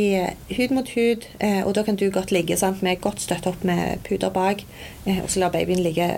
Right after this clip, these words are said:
ligge på magen oppå deg. Du skal jo ikke sovne sånn, sant, for da kan du, ja. Men, men, eh, det er ofte veldig godt for de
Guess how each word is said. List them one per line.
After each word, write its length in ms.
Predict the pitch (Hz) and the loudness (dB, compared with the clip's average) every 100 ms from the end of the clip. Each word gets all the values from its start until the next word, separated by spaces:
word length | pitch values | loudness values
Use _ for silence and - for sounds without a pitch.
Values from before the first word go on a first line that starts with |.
| - | -2
ligge 160 | 175 165 | -2 0
på 120 | 185 | 0
magen 260 | 170 175 175 | 0 0 -2
oppå 160 | - 202 | -2 2
deg. 180 | 220 | 2
Du 80 | 196 | 2
skal 160 | 196 185 | 0 2
jo 80 | 220 | 2
ikke 80 | - | 0
sovne 460 | 202 160 143 165 | 2 0 0 0
sånn, 220 | 196 165 151 | 2 2 2
sant, 220 | 175 175 | 0 -2
for 100 | 160 | -2
da 160 | 165 | 0
kan 160 | 180 160 | 0 -2
du, 80 | 165 165 | 0 2
ja. 140 | 147 - - - - | 0 0 -6 -8 -2
Men, 240 | 190 175 - - | 0 0 0 0
men, 340 | 196 185 175 175 | 2 2 2 2
eh, 240 | 170 170 175 175 | 2 0 -2 -2
det 140 | 196 185 | 2 2
er 40 | |
ofte 180 | - 180 | 0 -2
veldig 260 | 175 170 180 | 0 0 0
godt 260 | 160 - - | -2 -4 -4
for 120 | 180 | 0
de 180 | 180 | 0